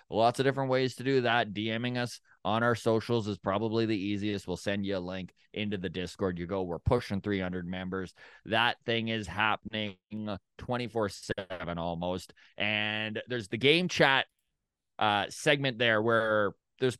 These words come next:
probably two dozen folks in there every game, kinda just chatting and talking and, uh, as they watch the game. So that's kind of a cool aspect to it.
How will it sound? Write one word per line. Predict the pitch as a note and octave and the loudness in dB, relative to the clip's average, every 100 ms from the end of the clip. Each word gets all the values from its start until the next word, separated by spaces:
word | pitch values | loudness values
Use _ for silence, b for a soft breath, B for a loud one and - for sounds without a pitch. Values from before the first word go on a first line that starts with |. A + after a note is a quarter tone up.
| - | -8
probably | B2+ F3 G3+ G#3+ G#3 | 4 8 10 8 6
two | - F3 | 2 2
dozen | E3 D#3+ C#3 | 6 4 4
folks | C3 C#3+ C#3 C#3+ | 4 4 4 2
in | C3 | 0
there | B2 B2 A#2+ | 2 2 2
every | B2+ A#2 A#2+ | 0 0 -2
game, | G#2+ A2 A#2+ C3+ C#3+ - _ _ - | 0 0 0 -2 -6 -12 _ _ -4
kinda | A2 G#2 | -2 -2
just | G2 G2 - | -2 -4 -4
chatting | - G2 - G2+ | -2 0 -2 -6
and | F2+ | -6
talking | G2 F#2+ F#2+ G2+ F#2+ | -2 -2 -2 -4 -4
and, | F2 F2 F2 E2 | -6 -6 -8 -6
uh, | F2+ E2 D#2 C2+ _ _ | -6 -4 -6 -10 _ _
as | - F2+ E2 | -4 -4 -4
they | F#2 | -4
watch | F2 E2+ - | -4 -6 -6
the | F#2 | -8
game. | F2 F#2 G#2+ | -6 -6 -4
So | F#2 | -6
that's | F2 | -6
kind | - F2 | -6 -8
of | E2 | -6
a | |
cool | F2 G2 F#2 | -8 -4 -2
aspect | E2+ E2 - F2 - | -2 -4 -6 -6 -6
to | G2 | -4
it. | F#2 | -4